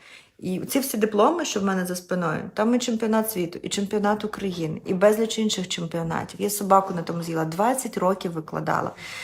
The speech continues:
І для того, щоб вам передати сучасні тренди, для того, щоб ваш макіяж був класним, треба повчитися. Косметика непрофесійна,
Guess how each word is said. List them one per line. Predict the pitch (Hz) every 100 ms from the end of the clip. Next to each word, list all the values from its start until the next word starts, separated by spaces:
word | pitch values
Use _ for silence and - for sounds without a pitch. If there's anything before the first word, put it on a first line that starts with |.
| - - -
І | 220 220 220 214 202 156 - -
для | - 196 - 220
того, | 262 233 226
щоб | - 208
вам | 214 226
передати | 208 202 180 165 - 190
сучасні | - 254 - 220 202 - 175 156
тренди, | 160 147 147 156 -
для | 180 196
того, | 220 214 214
щоб | - 196
ваш | 190 196 208 190
макіяж | 180 185 180 175 165
був | 160 151
класним, | - 185 175 180 - - - - -
треба | 214 101
повчитися. | - 151 - - - - - _ _ - -
Косметика | 185 202 208 220 214 180
непрофесійна, | 208 208 208 196 - 294 359